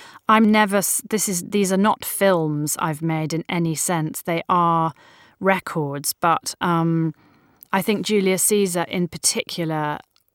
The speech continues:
works really well at, because the audience of Julius, our production of Julius Caesar, become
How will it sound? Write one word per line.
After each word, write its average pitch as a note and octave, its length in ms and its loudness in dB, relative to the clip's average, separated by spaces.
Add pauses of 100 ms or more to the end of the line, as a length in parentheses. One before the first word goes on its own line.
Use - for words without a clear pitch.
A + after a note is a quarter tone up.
works E3 680 -2
really E3 240 -2
well D3+ 560 -2
at, - 160 -2
because F3+ 320 -4
the F3+ 160 -2
audience E3+ 840 0 (520)
of F3+ 120 0
Julius, F3 520 0
our F#3+ 180 4
production F3 500 -4
of D#3+ 80 -4
Julius E3 380 -2
Caesar, D#3+ 400 -2
become E3+ 720 0